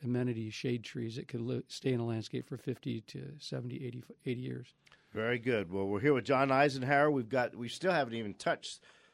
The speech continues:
Speaker 2: the long list of tips you wanna go over, so we're gonna have to go over that. We're gonna go over other callers as they come in. We have an open line. If you'd like to jump in and talk to John, it's one triple eight seven six seven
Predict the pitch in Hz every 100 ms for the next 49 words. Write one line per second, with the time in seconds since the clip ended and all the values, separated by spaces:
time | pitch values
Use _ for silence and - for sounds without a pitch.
0 | _ 110 110 113 113 107 113 113 - 95
1 | - 160 160 98 92 87 85 80 76 73
2 | 87 - 92 90 98 117 - 95 110 113
3 | 101 101 113 - - - - - 98 98
4 | 95 117 117 110 113 - 123 120 110 -
5 | 127 131 113 127 135 - 82 95 92 90
6 | 92 90 104 98 107 139 104 104 110 107
7 | 98 - 95 95 101 117 101 95 92 -
8 | 82 98 101 98 85 - 117 - 98 80
9 | 87 92 87 - 104 107 - 113 104 101
10 | 107 - _ _ - _ - - 120 107
11 | 101 95 - 107 - 120 107 98 92